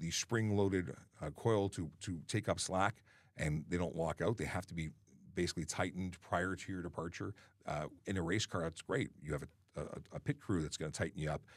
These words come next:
and it's gonna be safe. But on the street, that's not the case. Uh, and most of them are, are either not installed properly.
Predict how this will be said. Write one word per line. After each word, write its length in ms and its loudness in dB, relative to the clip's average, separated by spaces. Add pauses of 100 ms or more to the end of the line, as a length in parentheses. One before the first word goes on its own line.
(180)
and 80 -4
it's 100 -4
gonna 140 -2
be 80 -4
safe. 400 0
But 200 -4
on 120 0
the 80 0
street, 280 -2
that's 240 -4
not 140 -2
the 60 -16
case. 320 -6 (500)
Uh, 300 0 (400)
and 120 0
most 220 2
of 60 -4
them 100 0
are, 300 2
are 220 -2
either 260 2
not 200 4
installed 320 2
properly. 460 4